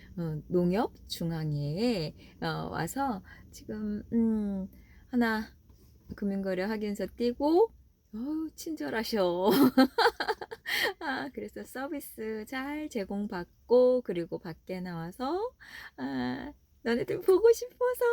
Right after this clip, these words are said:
<laughs> 아, 선생님 영상 찍는데, 후회라는 단어를 가지고, 아,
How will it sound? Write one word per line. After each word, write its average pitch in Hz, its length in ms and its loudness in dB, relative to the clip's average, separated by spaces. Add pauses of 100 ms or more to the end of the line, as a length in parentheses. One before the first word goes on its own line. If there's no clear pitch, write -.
(100)
<laughs> - 1080 0
아, - 60 -8 (180)
선생님 254 500 -2
영상 190 400 -8
찍는데, 254 760 -2 (720)
후회라는 349 580 4
단어를 220 540 -2
가지고, 202 960 -4 (360)
아, 208 580 -8